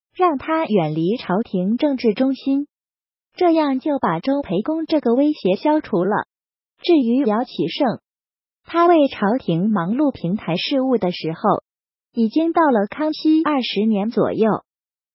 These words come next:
在剧中时间线隔得更长，从平定吴三桂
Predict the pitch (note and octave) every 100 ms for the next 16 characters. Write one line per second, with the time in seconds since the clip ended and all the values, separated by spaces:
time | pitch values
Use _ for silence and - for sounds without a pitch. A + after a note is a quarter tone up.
0 | _ - D#4+ D4+ F4 D#4+ E4+ F4 - F#3+
1 | - D4+ D#4 - C4 A#3 G3 G3 C4+ C#4
2 | A#3+ A3 E3+ D3 F3 - _ _ _ _
3 | _ - A3+ C4+ A3+ G#3 B3+ D#4 A#3+ F#3
4 | G#3+ C#4+ D4 C4+ A3+